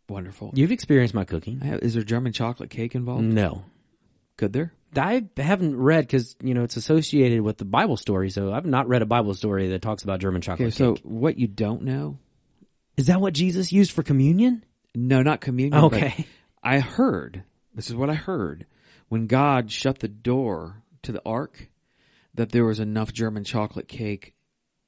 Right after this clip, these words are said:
Speaker 1: for the entire duration. So, I don't know.
Speaker 2: I've made that icing. I, is that what Noah used as the pitch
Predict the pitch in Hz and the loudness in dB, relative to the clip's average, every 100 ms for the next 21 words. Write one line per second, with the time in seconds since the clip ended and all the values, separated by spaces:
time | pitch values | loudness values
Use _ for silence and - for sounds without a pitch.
0 | _ _ _ _ - 107 98 101 95 92 | _ _ _ _ -8 -6 -6 -6 -8 -8
1 | 95 82 87 - 76 82 - - - 110 | -10 -12 -12 -14 -18 -18 -16 -18 -14 -8
2 | 98 85 85 - _ _ _ _ - 170 | -8 -8 -10 -14 _ _ _ _ -8 -4
3 | 147 113 123 113 95 113 135 101 85 139 | 0 2 4 2 4 2 2 0 -2 -4
4 | - 110 - - 147 120 113 135 151 147 | -4 -12 -16 -6 -2 0 0 2 6 4
5 | - 139 131 123 113 127 123 113 98 - | 6 6 8 6 8 6 6 0 -2 -2
6 | 101 113 - | -2 -2 -4